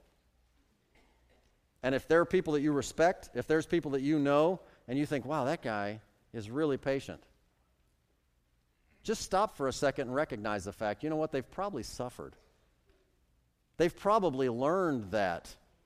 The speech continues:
because of the difficulties they've had in their life. And they're not just quick to judge or fly off the handle at stuff. The Bible says in Hebrews chapter ten and verse thirty-six, just a portion of that verse, it says, "God tells us that we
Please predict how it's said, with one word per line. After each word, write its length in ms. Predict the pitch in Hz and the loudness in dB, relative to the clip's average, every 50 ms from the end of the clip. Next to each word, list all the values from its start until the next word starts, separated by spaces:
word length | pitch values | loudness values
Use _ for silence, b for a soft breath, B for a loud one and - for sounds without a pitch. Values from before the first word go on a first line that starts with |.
| _ _ _ _ _ _ | _ _ _ _ _ _
because 260 | - 147 - 180 156 | -6 2 2 2 2
of 60 | 123 139 | 2 0
the 60 | 135 | 0
difficulties 560 | 110 127 - 143 - 143 131 117 - 120 95 | 0 0 -2 0 -2 -2 -2 -2 -2 -4 -4
they've 140 | 110 113 90 | -6 -6 -2
had 220 | 101 113 107 98 | 0 0 0 0
in 40 | 95 | -2
their 120 | 98 90 | -6 -6
life. 420 | 87 90 87 76 67 - - - _ _ _ _ _ _ _ _ _ _ _ _ | -6 -6 -6 -6 -8 -12 -18 -20 _ _ _ _ _ _ _ _ _ _ _ _
And 100 | 120 147 | 0 2
they're 120 | 165 180 | 4 6
not 160 | 185 175 165 - | 6 6 4 4
just 180 | 160 143 - | 0 -4 -6
quick 260 | - - 185 175 - | -2 -2 -2 -2 0
to 100 | - 147 | -2 -4
judge 340 | 120 107 147 156 151 143 113 | -2 2 4 4 4 2 2
or 60 | 127 | -4
fly 260 | - - 135 127 135 131 | -6 0 2 2 4 4
off 140 | 120 - | 2 0
the 100 | - 117 | -2 -4
handle 340 | 113 123 120 117 107 95 90 | -4 -2 -4 -4 -4 -6 -8
at 80 | 85 - | -8 -10
stuff. 320 | - - 90 73 58 - - - _ _ _ _ _ _ _ _ _ _ _ _ _ _ _ _ _ _ _ _ _ _ _ _ _ _ _ _ _ _ _ _ _ _ _ _ _ _ _ _ _ _ - | -12 -12 -12 -12 -12 -14 -18 -20 _ _ _ _ _ _ _ _ _ _ _ _ _ _ _ _ _ _ _ _ _ _ _ _ _ _ _ _ _ _ _ _ _ _ _ _ _ _ _ _ _ _ 2
The 60 | 127 | 4
Bible 180 | 156 165 165 | 6 6 6
says 200 | 156 - 170 143 | 4 2 2 2
in 60 | 147 131 | 0 0
Hebrews 420 | 123 170 180 143 147 147 135 - | 0 0 0 0 0 -2 -4 -2
chapter 340 | - 165 147 - - 135 117 | 0 0 0 0 -2 -8 -6
ten 280 | - - 156 151 139 | -2 0 0 0 0
and 100 | 135 120 | 0 -2
verse 180 | 117 139 131 - | -2 -4 -4 -2
thirty-six, 560 | - 151 143 143 131 - - 147 131 - - | 0 0 0 0 -2 -4 -2 -2 -2 -2 -2
just 180 | - 143 - 135 | -6 -6 -6 -6
a 40 | 110 | -6
portion 400 | - - 151 139 - - 131 123 | -2 -2 -2 -2 0 -2 -4 -2
of 60 | 110 | 0
that 160 | 120 117 101 | -2 -2 -2
verse, 320 | 98 123 123 120 110 - | -2 -4 -2 -2 -4 -4
it 120 | 117 104 - | -6 -8 -6
says, 320 | - 127 120 113 110 90 | -2 -2 -2 -2 -2 -4
"God 320 | 101 127 131 131 135 113 - | -2 0 0 2 0 0 0
tells 280 | 147 143 143 131 104 | 0 0 0 0 -2
us 160 | 117 110 - | -4 -6 -6
that 140 | - 117 104 | -6 -8 -8
we 320 | 104 127 143 143 135 127 | -4 -4 -2 -2 -4 -4